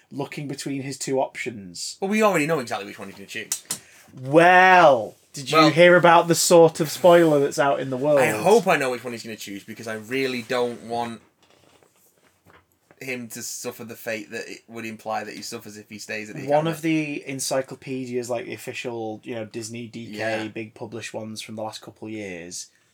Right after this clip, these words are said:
Speaker 1: stresses in relation to Luke's academy and the origin story of Kylo Ren
Speaker 2: Yeah.
Speaker 1: that Ben Solo is the first student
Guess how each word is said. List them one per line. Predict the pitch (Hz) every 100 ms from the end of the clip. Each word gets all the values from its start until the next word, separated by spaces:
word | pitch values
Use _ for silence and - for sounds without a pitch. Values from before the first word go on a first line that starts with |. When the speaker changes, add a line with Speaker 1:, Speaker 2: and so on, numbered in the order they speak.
| _ _ _ _
Speaker 1:
stresses | - - - 135 147 - 101 101 131 - - _ _ _ _ _ _ -
in | 117
relation | 117 120 - 135
to | 113
Luke's | 113 123 -
academy | - 120 113 117 113 120
and | 110 113
the | 110
origin | 110 113 110 113
story | 107 110 107
of | 101
Kylo | - 110 107 104 104
Ren | 107 104 90 110 _ _
Speaker 2:
Yeah. | - 101 92 _ _
Speaker 1:
that | 113 - - _ _ -
Ben | 123 123
Solo | - 135 120 113 104 98 - _ _ _
is | 131 110
the | 120 107
first | - - 135 123 117 - - -
student | - - 110 92 90 - -